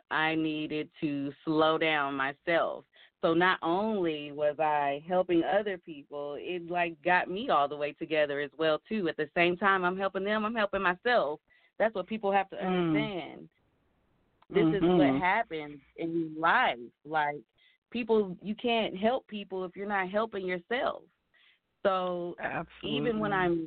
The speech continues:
Speaker 1: reading, I, it feels certain things when I'm talking because half the time I don't even feel,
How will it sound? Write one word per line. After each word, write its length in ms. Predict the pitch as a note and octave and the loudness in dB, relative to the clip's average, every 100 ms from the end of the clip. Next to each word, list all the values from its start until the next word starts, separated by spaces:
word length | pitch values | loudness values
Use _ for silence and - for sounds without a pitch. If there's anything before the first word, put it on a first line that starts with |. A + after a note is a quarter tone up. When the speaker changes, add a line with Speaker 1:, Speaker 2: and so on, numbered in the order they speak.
| E3 | -4
Speaker 1:
reading, 920 | G#3 C#4 E4+ G#3+ F#3+ F3+ D#3+ D3+ D#3+ - - _ _ | -4 -2 -4 -2 -2 0 -2 -4 -12 -14 -20 _ _
I, 480 | E3 F#3 F3 E3+ - - | 4 6 6 4 0 0
it 240 | F3 F#3 - _ | 0 0 -4 _
feels 320 | A#3+ C4 A3+ - | 2 2 2 0
certain 280 | G#3+ F#3 | 0 0
things 540 | F3+ G#3 A3 F#3+ F3 E3+ C3+ | -2 -2 0 0 0 -2 -2
when 180 | F3 F3 | 0 2
I'm 180 | D#3+ - | 0 0
talking 580 | G3 A3 B3 E3+ D#3+ D#3+ | 2 2 2 -4 -6 -6
because 300 | D#3+ D#3+ D3+ - | -8 -10 -12 -8
half 240 | F3+ A3 A#3+ | -4 -4 -4
the 80 | F#3 | -10
time 340 | F#3 D#3+ D#3 | -4 -4 -2
I 120 | - F#3 | 0 0
don't 160 | A#3 | 0
even 200 | F#3+ E3+ E3 | 0 0 0
feel, 280 | F3+ E3 | -2 -2